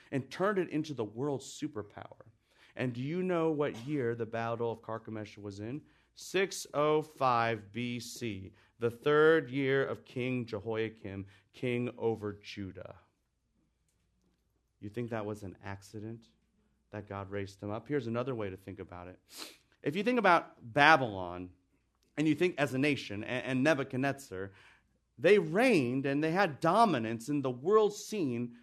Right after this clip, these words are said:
for less than a hundred years, about seventy years to be precise. Raised up for exactly seventy years. Why? Because God said,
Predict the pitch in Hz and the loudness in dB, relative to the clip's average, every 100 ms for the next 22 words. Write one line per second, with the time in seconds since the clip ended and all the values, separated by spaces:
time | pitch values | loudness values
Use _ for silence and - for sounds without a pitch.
0 | _ - 214 190 254 - 202 175 151 185 | _ 2 4 4 0 0 0 0 0 -2
1 | 202 165 139 110 214 185 87 98 123 131 | 0 0 -2 -4 -2 -2 -2 -6 -2 4
2 | 165 - - - 226 214 143 110 110 107 | 4 2 -10 4 4 4 0 -2 -6 -6
3 | 101 - - _ - 151 170 156 127 - | -6 -12 -20 _ -4 0 2 0 0 -10
4 | - 139 - 147 117 90 - - - - | -8 -6 -2 -2 -2 -4 -12 -20 -20 -20
5 | _ _ _ _ _ _ _ _ _ _ | _ _ _ _ _ _ _ _ _ _
6 | 135 220 247 202 220 220 160 147 - 123 | 8 8 8 4 4 4 0 0 -2 -8
7 | 120 208 226 214 190 - 185 185 180 165 | 0 0 0 -2 -6 -2 -2 0 -4 -4
8 | 147 160 131 113 120 127 101 95 98 - | -4 -2 -2 -4 -8 -6 -6 -10 -14 -18
9 | _ _ _ _ _ _ _ _ _ 110 | _ _ _ _ _ _ _ _ _ -6
10 | 127 110 120 131 120 - 95 | -6 -4 -4 -4 -4 -10 -10